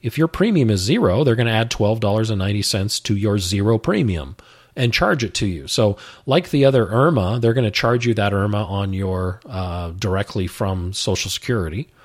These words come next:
Uh, they're gonna take it out of your Social Security benefits like they would your Medicare Part B premiums with the irma adjustment applied to it. And you would pay to your insurance company the premium for either the Part D,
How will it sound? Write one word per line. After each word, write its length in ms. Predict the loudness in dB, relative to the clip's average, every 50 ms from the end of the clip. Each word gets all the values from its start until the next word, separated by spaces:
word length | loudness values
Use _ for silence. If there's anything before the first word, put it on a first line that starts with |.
| -20 -20 -20 -20 -20 _ _
Uh, 140 | -8 -6 -4
they're 140 | -2 -2 -2
gonna 160 | -2 -2 -2
take 220 | -2 -2 -2 0 0
it 60 | 0
out 120 | 0 0
of 40 | 0
your 100 | 0 0
Social 300 | 0 -2 -2 -2 -2 -4
Security 400 | -6 -6 -2 0 0 0 0 0
benefits 540 | -2 -2 -4 -4 -4 -4 -4 -6 -6 -4 -4
like 180 | -4 -4 -4 -4
they 120 | -4 -2
would 340 | -2 -2 0 0 0 0 -2
your 400 | -2 -2 -2 0 0 0 -2 -4 -6 -12 -20 -16 _ -2
Medicare 500 | -2 0 0 -2 -2 -2 -2 -2 -4 -2
Part 320 | -2 0 0 0 -2 -4
B 200 | -2 0 2 0
premiums 720 | 0 0 0 0 0 2 2 2 0 0 0 0 0 -2 -2
with 320 | 0 2 0 0 0 -2
the 180 | -4 -4 -4 -2
irma 560 | 0 0 2 2 2 2 2 2 0 -2 -2
adjustment 720 | -4 -6 -6 -4 -2 -2 -2 0 -2 -4 -4 -4 -4 -4 -4
applied 540 | -6 -8 -6 -4 -2 -2 0 0 -2 -4 -6
to 200 | -8 -10 -8 -8
it. 240 | -8 -8 -8 -10 -14 -18 _ _ _ _ -20 -20 -20 -20 -20 -20 -20 -10
And 200 | -4 -2 0 2
you 120 | 4 4 4
would 180 | 4 2 0 0
pay 260 | 0 2 4 4 4
to 160 | 2 0 0
your 160 | 2 2 2
insurance 460 | 2 0 0 0 0 0 0 -2 -2 -2
company 360 | 0 0 0 0 0 -2 -2
the 120 | -2 -2
premium 560 | -4 -2 0 0 2 2 2 0 0 0 -2
for 320 | -4 -4 -2 -2 0 0 0
either 160 | -2 -2 -4
the 120 | -6 -6
Part 320 | -4 -2 -2 -2 -2 -4 -4
D, 520 | -4 -2 -2 0 0 -2 -2 -4 -6 -8